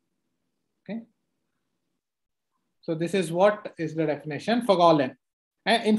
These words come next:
fact, uh, it always exists. So if you take the sum of two cumulant sequences, free cumulant sequences, you will get another free cumulant sequence, which actually corresponds to a theta, and it is, uh, called a free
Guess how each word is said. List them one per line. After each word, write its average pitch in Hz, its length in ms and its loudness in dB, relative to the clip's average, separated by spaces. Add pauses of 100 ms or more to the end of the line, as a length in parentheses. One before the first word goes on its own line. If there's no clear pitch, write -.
fact, 254 240 4
uh, 220 120 6 (100)
it 196 80 4
always 202 340 6
exists. 156 460 -2
So 180 60 0
if 165 160 -2
you 185 120 0
take 220 260 2
the 208 180 2
sum 202 160 4
of 208 120 2 (100)
two 202 260 0 (140)
cumulant 185 460 -4
sequences, 208 800 -4 (380)
free 214 240 4
cumulant 185 360 4
sequences, 165 600 0
you 220 80 4
will 208 220 4
get 226 120 4
another 208 380 4
free 208 260 -6
cumulant 185 400 0
sequence, 214 360 2
which 202 320 -2
actually 202 300 0
corresponds 175 600 0
to 160 140 0
a 151 40 -2
theta, 147 340 2 (520)
and 170 280 0
it 160 160 -4
is, 185 80 -4 (140)
uh, 156 320 2
called 160 200 0
a 180 120 0
free 160 100 -2